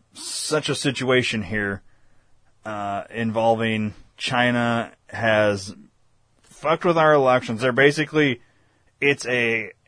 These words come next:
it's a hostile takeover that they've done. They've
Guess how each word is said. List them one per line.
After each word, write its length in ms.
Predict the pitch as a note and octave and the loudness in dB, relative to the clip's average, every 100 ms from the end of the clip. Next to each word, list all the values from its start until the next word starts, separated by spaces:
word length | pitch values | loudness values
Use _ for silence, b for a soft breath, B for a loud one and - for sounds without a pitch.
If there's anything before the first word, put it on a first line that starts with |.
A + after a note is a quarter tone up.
| _ - | _ -4
it's 200 | B2+ B2+ | -2 -2
a 240 | A2+ G#2+ _ _ _ _ _ _ _ _ _ _ _ _ _ _ _ _ _ _ _ _ _ | -2 -4 _ _ _ _ _ _ _ _ _ _ _ _ _ _ _ _ _ _ _ _ _
hostile 560 | - D3 D#3 D#3+ E3 A#2+ | -14 -4 -2 -2 -2 -4
takeover 680 | - D3 F#3+ D3 G2+ F#2 G2+ | -2 0 0 0 0 -4 -6
that 180 | G#2 - | -6 -2
they've 260 | A#2+ G#2 | -2 -2
done. 280 | G#2+ D3 B2+ | 0 2 2
They've 300 | A#2 G#2+ A2+ | 0 -4 -8